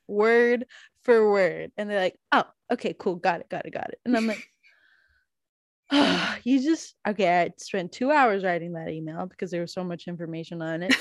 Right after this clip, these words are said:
And then I just spent another hour and a half talking to you on the phone to give you the same exact answers.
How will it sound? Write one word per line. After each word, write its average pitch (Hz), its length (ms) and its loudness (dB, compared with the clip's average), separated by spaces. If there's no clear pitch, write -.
And 220 120 2
then 220 80 4
I 214 140 4
just 208 200 -4
spent 208 320 -2
another 226 340 2
hour 320 280 6
and 311 140 4
a 269 40 2
half 262 440 2
talking 247 380 -2
to - 120 -10
you 233 60 -2
on 208 160 -2
the 190 80 -6
phone 190 440 0
to 220 100 -10
give 220 180 -4
you 214 80 -4
the 196 80 -6
same 240 380 -2
exact 190 340 0
answers. 175 520 -10